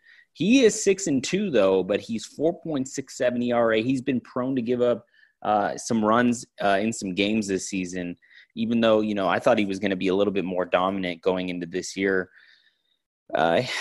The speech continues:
<sighs> it's hard to handicap this one, but you gotta think that if you're gonna pick a side, you know, maybe roll with the A's at plus one eighty-five.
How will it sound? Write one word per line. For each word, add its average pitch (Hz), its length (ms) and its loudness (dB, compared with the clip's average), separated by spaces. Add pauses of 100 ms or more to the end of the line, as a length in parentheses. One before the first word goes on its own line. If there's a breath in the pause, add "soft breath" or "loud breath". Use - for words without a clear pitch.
(160)
<sighs> - 340 -10
it's - 100 -10
hard 202 220 4
to 247 100 4
handicap 160 540 2
this 135 240 4
one, 117 240 2
but 107 180 4
you 110 140 -2
gotta 147 200 6
think 143 300 -2
that 117 140 6
if 104 120 2
you're 104 100 -2
gonna 117 400 2 (140)
pick - 180 0
a - 60 -2
side, 120 680 2 (140)
you 113 160 -2
know, 110 420 0
maybe 113 400 0
roll 113 260 6
with 110 140 2
the 95 180 -4
A's 110 340 0
at - 180 -6
plus - 180 -8
one 113 160 -6
eighty-five. 110 580 -4